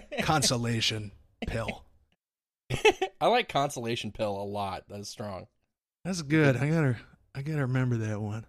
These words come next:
Speaker 1: Good concept.
Speaker 2: That sucks though, man.
Speaker 1: Yeah,
Speaker 2: I,
Speaker 1: I had
Speaker 2: I
Speaker 1: a
Speaker 2: had
Speaker 1: lot
Speaker 2: the,
Speaker 1: of fun.
Speaker 2: I had the death strep right before flying home,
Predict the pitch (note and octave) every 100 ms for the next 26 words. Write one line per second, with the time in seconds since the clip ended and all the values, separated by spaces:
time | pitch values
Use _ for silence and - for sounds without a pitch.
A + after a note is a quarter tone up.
0 | _ _ C3+ C3 A#2 A2 G2+ - _ _
1 | _ _ _ _ _ _ _ _ _ F3
2 | G#3+ - E3 E3 - C#3 C3 C3+ C3+ B2+
3 | - - _ _ - G2 G2+ E3 D#3+ D#3+
4 | D#3+ D#3+ C3 B2+ G2+ F#2 G2+ _ _ _
5 | _ - D3 D#3+ E3+ D3+ C3 A2+ C3 C3
6 | - - C3+ B2+ - C3+ B2+ - - B2
7 | A#2+ - - B2+ B2+ B2 A2 B2 B2 A#2+